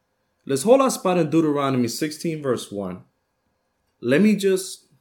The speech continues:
read this to you real quickly. So what I'm gonna read to you is from a Hebrew dictionary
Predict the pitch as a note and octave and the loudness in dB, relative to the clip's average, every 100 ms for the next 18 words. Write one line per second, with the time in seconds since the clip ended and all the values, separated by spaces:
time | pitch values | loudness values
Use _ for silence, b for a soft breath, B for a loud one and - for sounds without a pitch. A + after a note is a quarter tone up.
0 | _ A#2 B2 F3 C3+ E3 D#3+ - G2 G2 | _ -4 2 2 2 -2 0 -6 -6 -4
1 | G#2+ C3 C3 D3 C3 - - _ _ _ | 0 -2 0 -4 -4 -6 -16 _ _ _
2 | _ _ _ _ _ _ - E3 G3+ C4 | _ _ _ _ _ _ -2 2 4 4
3 | C4 A3+ G3+ F#3+ D#3+ C#3+ C3 D3+ C#3 C3 | 4 0 0 0 4 4 4 0 0 0
4 | A#2+ - F#3+ F3+ F3 C#3 A#2 A#2+ A2 G#2 | -2 -2 -2 -2 -2 -2 -2 -4 -4 -4
5 | G2+ B2+ | -6 -10